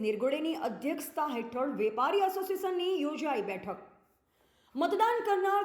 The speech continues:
દાહોદવાસીઓને વેપારીઓ દ્વારા પાંચથી દસ ટકા ખાસ ડિસ્કાઉન્ટ અપાશે. દાહોદ જિલ્લાના વિવિધ એસોસિએશનની પહેલ, સાત મેના રોજ વોટ કરશો તો ખરીદીમાં મળશે ડિસ્કાઉન્ટ.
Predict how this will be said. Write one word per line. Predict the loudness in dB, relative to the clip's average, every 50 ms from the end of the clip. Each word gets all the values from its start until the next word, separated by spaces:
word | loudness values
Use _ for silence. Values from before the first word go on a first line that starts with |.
| 4
દાહોદવાસીઓને | 2 4 2 2 2 2 2 0 0 0 -2 -4 -4 -4 -2 0
વેપારીઓ | 0 0 0 0 0 0 -2 -2
દ્વારા | -2 -2 -2 -2 -2 -2 -2 -4
પાંચથી | -6 -6 -6 -6 -8 -6 -4
દસ | -4 -4 -4 -6
ટકા | -8 -6 -4 -4 -4 -4 -4
ખાસ | -4 -4 -2 -4 -6 -10 -14 -16 -10 -6
ડિસ્કાઉન્ટ | -4 -4 -4 -4 -4 -4 -2 -2 -2 -4 -4
અપાશે. | -6 -8 -10 -10 -10 -8 -8 -8 -10 -12 -20 -20 -20 -20 _ _ -8
દાહોદ | -6 -4 -4 -4 -2 -2 0
જિલ્લાના | 2 2 2 2 2 2 2 4
વિવિધ | 2 2 2 2 0
એસોસિએશનની | 0 -2 -2 -2 -2 -2 -2 -2 -2 -2 -2 -2 -2 -2
પહેલ, | -2 0 2 0 0 0 -4 -10 -14 -16 -10 -2 0
સાત | 2 4 4 2 0 0 0
મેના | 2 2 2 2 2 2
રોજ | 0 -2 -2 -2 -4 -4 -2 -2
વોટ | 0 0 -2 -2 -2 -2
કરશો | -2 -2 -2 -4 -6 -4 -4
તો | -6 -8 -6 -6
ખરીદીમાં | -6 -4 -2 0 0 0 0 0 0 0 -2 -2 -2
મળશે | -4 -4 -4 -4 -6 -4 -4
ડિસ્કાઉન્ટ. | -4 -6 -8 -8 -8 -8 -8 -10 -12 -16 -20 -20